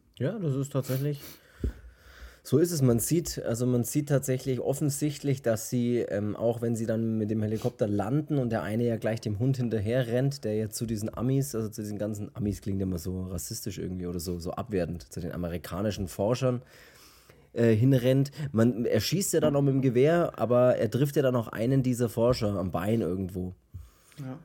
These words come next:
Speaker 1: Ähm, man sieht aber, dass er nur einzig und allein sein einziges Ziel ist, diesen Hund zu erschießen. Also, na, das sieht man irgendwie offensichtlich. Weil er
Speaker 2: Ja.
Speaker 1: wirklich an den, an den auch vorbei rennt und auf diesen,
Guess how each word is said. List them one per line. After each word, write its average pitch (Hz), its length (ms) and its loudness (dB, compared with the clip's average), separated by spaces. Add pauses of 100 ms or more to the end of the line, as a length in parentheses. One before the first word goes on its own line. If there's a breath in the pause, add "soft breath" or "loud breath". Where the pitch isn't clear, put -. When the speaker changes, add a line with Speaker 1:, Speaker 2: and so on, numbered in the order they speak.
(200)
Speaker 1:
Ähm, 98 500 0 (160)
man 110 200 6
sieht - 300 2
aber, 139 180 6
dass 123 200 2
er 117 380 2 (360)
nur 147 600 4 (100)
einzig 143 360 0
und 127 140 -2
allein 117 360 2
sein 131 160 -2
einziges 123 520 -4
Ziel 120 160 -2
ist, 120 140 -4
diesen 107 220 -4
Hund 117 180 -2
zu 90 80 -6
erschießen. 80 500 -6 (140)
Also, 87 380 -4 (880)
na, 104 160 -4
das - 180 -8
sieht 82 120 -8
man 85 140 -6
irgendwie 85 220 -6
offensichtlich. - 520 -10 (260)
Weil 78 120 -6
er 87 80 0
Speaker 2:
Ja. - 40 -2
Speaker 1:
wirklich 104 300 2
an 110 120 0
den, 117 160 2
an 113 100 0
den 117 120 4
auch 104 120 0
vorbei 104 380 0
rennt 107 240 0
und 98 100 -2
auf 92 140 -4
diesen, 95 300 -4